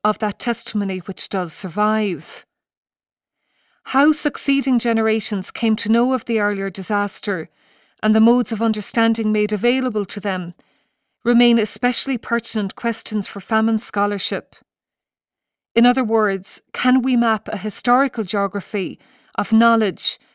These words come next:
comprehension, and interpretation? In this context, the lack of detailed attention to the generation after, what Marianne Hirsch has called the generation of post-memory,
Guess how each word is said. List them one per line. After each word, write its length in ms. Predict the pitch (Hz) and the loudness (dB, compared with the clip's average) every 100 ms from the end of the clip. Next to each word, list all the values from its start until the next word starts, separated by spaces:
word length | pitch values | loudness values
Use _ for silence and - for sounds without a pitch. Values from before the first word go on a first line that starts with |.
| - | -6
comprehension, 920 | - 226 220 196 208 - - 185 170 | 0 0 0 -2 -2 -2 -4 -4 -6
and 240 | - 196 180 | -4 -4 -4
interpretation? 1080 | 175 - 170 - - 214 220 - 214 175 - _ _ _ _ _ _ _ _ _ _ _ _ _ _ _ - | -6 -8 -10 -8 -2 0 0 2 0 -2 -10 _ _ _ _ _ _ _ _ _ _ _ _ _ _ _ 0
In 120 | 269 | 4
this 200 | 330 339 | 4 2
context, 640 | - 277 254 240 226 - - - | 0 0 2 -2 -6 -8 -12 -2
the 100 | 240 | 2
lack 280 | 262 269 | 2 2
of 160 | 240 196 | -4 -4
detailed 480 | 269 262 262 247 220 | -4 -2 -2 -2 -2
attention 640 | - 247 240 - 226 196 - _ _ - | -2 0 0 0 -2 -2 -6 _ _ -6
to 140 | 226 | -2
the 80 | 220 | -2
generation 760 | - 247 233 220 220 - 208 - | 2 2 4 2 0 0 0 0
after, 640 | 214 214 - - 202 143 - _ _ _ _ _ - | 0 0 -2 -2 -2 -4 -10 _ _ _ _ _ -2
what 180 | 226 220 | 0 4
Marianne 420 | 226 226 220 208 | 4 4 2 0
Hirsch 340 | - 240 - | 0 -2 -2
has 160 | 226 - | -6 -6
called 320 | 220 214 196 | -4 -4 -4
the 180 | - 190 | -8 -6
generation 640 | - 220 214 214 - 208 | -2 0 0 0 -2 -4
of 100 | 190 | -6
post-memory, 920 | - 214 - - 226 233 233 208 185 | -2 -4 -2 0 2 4 2 0 -4